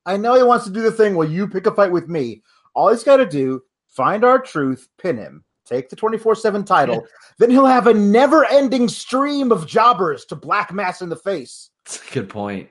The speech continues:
Speaker 1: You know, like, if you need people to fight you, the, the twenty-four seven champ has got a never-ending string of, uh, of contenders. So
Speaker 2: I will say, we always talk about R-Truth explaining why he wants that championship. He,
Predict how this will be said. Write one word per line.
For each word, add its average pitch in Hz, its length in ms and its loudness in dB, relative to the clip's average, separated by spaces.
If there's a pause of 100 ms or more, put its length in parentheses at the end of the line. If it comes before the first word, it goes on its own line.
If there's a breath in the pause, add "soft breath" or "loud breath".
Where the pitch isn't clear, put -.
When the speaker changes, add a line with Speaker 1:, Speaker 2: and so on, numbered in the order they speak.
Speaker 1:
You 190 100 0
know, 247 240 2
like, 202 300 0
if 190 180 -4
you 214 180 -8
need 214 360 -8
people 277 200 -10
to 262 80 -2
fight 294 300 -2
you, 165 280 -8 (580)
the, - 100 -6 (180)
the 165 140 -6
twenty-four 269 400 -2
seven 247 260 0
champ 240 280 -4
has 147 120 -16
got - 140 -2
a 170 200 -10
never-ending 220 520 -2
string 202 480 -6
of, 151 240 -2
uh, 151 340 0
of 139 220 -8
contenders. 156 600 -6
So - 300 -16 (600)
Speaker 2:
I 135 60 -4
will 156 120 2
say, 160 220 2
we 139 160 2
always 147 220 0
talk 135 260 0
about 113 400 -2
R-Truth 123 420 -4
explaining 110 640 -10
why 101 140 -4
he 107 100 -8
wants 104 240 -8
that - 140 -12
championship. 104 580 -6
He, 120 300 -6